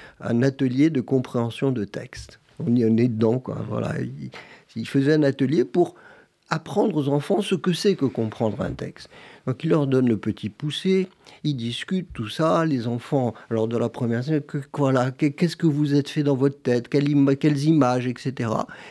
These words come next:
Et les, les gosses sont pas d'accord sur le fait que la femme de Locke les avait attachés et mis sous le lit, ou bien que la femme de Locke les avait cachés pour que Locke les mange pas.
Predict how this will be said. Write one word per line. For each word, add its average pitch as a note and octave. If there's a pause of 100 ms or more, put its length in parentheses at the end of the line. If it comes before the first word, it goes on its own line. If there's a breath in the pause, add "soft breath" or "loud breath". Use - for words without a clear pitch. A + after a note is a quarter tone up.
(340 loud breath)
Et C#4+
les, A#2+
les G#2+
gosses D3+
sont A#2+
pas B2+
d'accord A2+
sur G2+
le G2
fait A2+
que G#2
la G2+
femme A2
de G#2+
Locke A2
les G#2+
avait A2
attachés A#2
et A#2
mis A2+
sous -
le A2+
lit, F3
ou F#3
bien D#3
que C#3+
la C#3
femme C3
de C3
Locke F#3
les C3+
avait C3+
cachés D3
pour F#3
que F3
Locke F3
les D3
mange C3
pas. -